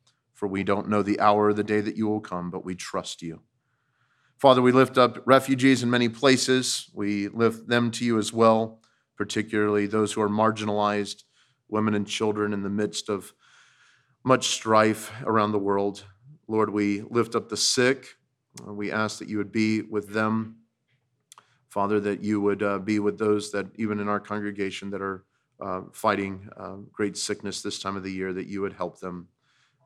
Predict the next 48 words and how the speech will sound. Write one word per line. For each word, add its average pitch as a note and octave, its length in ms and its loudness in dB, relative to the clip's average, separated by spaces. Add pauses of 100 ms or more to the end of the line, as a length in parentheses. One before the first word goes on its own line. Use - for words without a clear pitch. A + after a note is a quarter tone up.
(100)
Uh, F2+ 160 -16
we, G2 300 -6
we G2+ 160 -8
think A2 240 -4
of G#2 140 -2
those G#2+ 200 2
who A2+ 100 0
are G#2+ 100 4
shut G#2+ 280 0
in G2+ 220 -4
that G2+ 140 -4
are G2 60 -4
not G#2 180 -2
able G2+ 220 -4
to - 140 -12
be G#2 200 -4
with G2 160 -4
us, F#2+ 160 -6
but - 180 -6
would F#2+ 160 -8 (380)
very A2+ 180 -4
much G2+ 240 -6
like A2+ 300 -4
to F#2+ 80 -10
be F#2 120 -8
with F#2+ 140 -6
us. G2 240 -6
And F#2+ 180 -10
we, F#2+ 260 -10 (380)
so - 140 -8
we G2+ 80 -2
lift G#2 220 -4
up G2+ 120 -2
Janice G2+ 420 -6
to - 120 -10
you G2+ 360 -2
and, F#2 180 -12 (420)
and G2+ 340 -8
Lord, A2+ 280 0
others G2 320 -2
that G2+ 160 -4
are G2+ 80 -4
not G2 280 -4
able G2 200 -8
to F#2 100 -8
be F2 160 -10
with F2+ 180 -8
us. - 360 -10